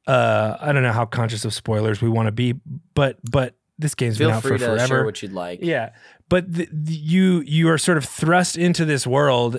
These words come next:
Speaker 1: in the midst of this chaos breaking out. And as the main character, you basically, like, yeah, I don't think it's that much of a spoiler, but the first scene of this movie is you're running away from your house. The world is falling apart. There's this, this thing that nobody understands.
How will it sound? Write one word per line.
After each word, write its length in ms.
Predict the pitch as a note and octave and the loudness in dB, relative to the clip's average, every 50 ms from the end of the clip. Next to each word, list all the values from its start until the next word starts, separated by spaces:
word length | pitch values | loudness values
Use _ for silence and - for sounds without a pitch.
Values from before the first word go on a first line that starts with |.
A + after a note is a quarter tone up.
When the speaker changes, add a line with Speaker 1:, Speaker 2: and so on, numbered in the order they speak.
| - _ | -6 _
Speaker 1:
in 160 | C#3+ C#3 C3+ | -2 0 0
the 60 | C3 | 2
midst 420 | B2+ B2+ C3+ D3 D3+ D3 - - D3+ | 0 2 2 2 2 0 -2 0 0
of 160 | C3+ B2+ C3 | -2 0 0
this 180 | C3 B2 - | -2 -4 -4
chaos 460 | - - - C#3 C3+ C3 B2 A#2+ A2+ - | -4 -4 -2 -2 0 2 0 0 -2 -2
breaking 380 | _ C3+ B2 B2 - A#2+ A#2 B2 | _ -4 -4 -2 -4 -2 -2 0
out. 280 | C3 B2+ B2 A#2+ - _ - - - - - - _ - | 2 2 0 0 -4 _ -20 -20 -20 -20 -20 -20 _ -2
And 560 | C#3+ C#3+ C#3 C3+ C3 C3+ C3+ C3 C3 C3 C#3 - | 0 2 2 2 2 2 2 0 0 -2 -2 -2
as 360 | C3+ D3 D3+ D3 D3 C#3+ C3+ | 0 2 2 2 2 0 0
the 100 | C#3+ C#3+ | 0 0
main 200 | C#3+ C#3+ C#3 C3 | 0 2 0 0
character, 440 | - D3+ D3 C#3+ C#3 C3 - B2 A#2+ | 0 0 0 0 0 0 -2 -2 -2
you 240 | A#2 A#2 A#2+ A#2+ | 0 0 -2 -2
basically, 920 | A#2+ A#2+ C3+ C#3+ C#3+ - - C3 - B2 A#2 A2+ A2 G#2+ G#2+ G#2+ A2 A2 - _ _ _ _ - | 0 2 2 2 2 0 -2 -4 -2 -2 -2 0 0 0 -2 -2 -4 -6 -12 _ _ _ _ -2
like, 280 | C3 B2 A#2 A2+ - _ | 0 0 0 -2 -6 _
yeah, 100 | - G#3 | -4 -2
I 40 | G3+ | 0
don't 100 | G3+ F3 | 0 0
think 140 | - A#2+ A2 | -2 -2 -6
it's 120 | G#2 - | -6 -8
that 120 | - G2 G2 | -8 -8 -8
much 120 | G2+ G2 | -8 -8
of 80 | G#2+ G#2 | -10 -12
a 40 | F#2 | -12
spoiler, 280 | - - G#2+ G2+ G2+ - - - - - - _ _ | -10 -10 -10 -8 -10 -12 -14 -18 -18 -20 -20 _ _
but 140 | - C#3+ - _ _ _ - | -6 -6 -6 _ _ _ -8
the 140 | F3+ E3+ | -4 -4
first 300 | D3+ - - G#3 G3 F#3 | -2 0 2 2 2 2
scene 160 | - - F#3 F3+ | 2 2 2 2
of 60 | E3 | 2
this 120 | D#3 C#3 - | 2 2 2
movie 240 | D#3+ F3 E3+ C#3+ | 2 2 4 2
is 180 | B2+ B2+ A#2+ C3 | 2 0 0 -4
you're 420 | - B2+ C3+ C#3+ C#3+ C#3 C#3 C3 - - - _ - _ | -4 -2 0 2 2 2 0 -2 -8 -20 -20 _ -20 _
running 480 | - B2+ A#2+ A#2+ C#3 D#3+ E3 F3+ F#3+ F#3 | -10 -8 -2 2 2 2 4 4 2 2
away 260 | F3 C#3+ C3+ C3 C3 | 4 4 4 4 2
from 180 | C3 - C3+ C3 | 2 0 0 0
your 120 | C3 A2+ | 0 0
house. 380 | G#2+ A2 A2 G#2+ G#2+ G#2 - - | 0 0 -2 -2 -2 -2 -4 -4
The 100 | - A#2 | -2 -2
world 260 | A2+ A#2+ B2 C3+ C#3+ | 0 2 2 2 2
is 80 | C#3 C3 | 2 -2
falling 280 | - - C#3 C3+ C3+ C3 | 0 0 0 2 2 0
apart. 380 | A#2+ - A2+ A2+ A2+ A#2+ A#2+ | -2 -2 -2 -2 -2 -2 -2
There's 180 | C3 A#2+ A2 A2 | -4 -4 -4 -4
this, 220 | A#2+ G#2+ - - _ _ - | -6 -6 -8 -10 _ _ -16
this 340 | C3+ B2 A#2+ B2 A2+ - - _ _ | -10 -4 -4 -4 -4 -4 -12 _ _
thing 180 | - C#3 C#3 C3+ | 0 0 2 2
that 80 | C3 A#2+ | 0 0
nobody 280 | A#2+ B2 B2+ B2+ B2+ | 0 0 2 2 2
understands. 520 | B2+ B2+ A#2+ A2+ - - A2+ A2+ A2+ A2+ | 0 0 -2 -2 -2 -2 -2 0 0 -2